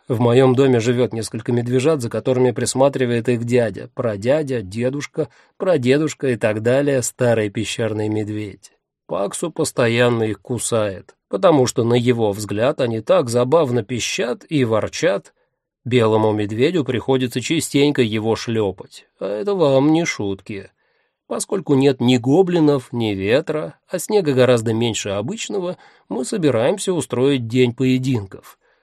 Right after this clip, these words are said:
Разумеется, на улице. Я пригласил сто эльфов и рыжих гномов, множество медвежат, полярных и пещерных, и снеговичков. Будут, конечно, Паксу с Волкотуккой,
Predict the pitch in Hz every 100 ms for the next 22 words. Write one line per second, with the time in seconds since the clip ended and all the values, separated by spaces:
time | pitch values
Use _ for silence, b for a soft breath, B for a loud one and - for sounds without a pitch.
0 | _ 156 123 117 113 117 110 117 110 110
1 | 95 87 - - 80 _ _ _ _ -
2 | 135 240 208 139 117 - 208 - - 208
3 | 208 175 139 104 - 101 - 127 120 110
4 | 123 123 151 180 123 101 - _ _ _
5 | 131 143 165 151 113 95 107 104 117 120
6 | 101 101 101 143 190 _ - 180 175 165
7 | 151 139 _ 147 156 151 - 151 139 143
8 | - b b - 131 226 - 160 196 156
9 | 131 - - 107 98 - _ _ _ -
10 | 120 180 196 - 131 123 147 135 117 -
11 | 135 127 135 113 127 127 113 131 131 113
12 | - 120 107 -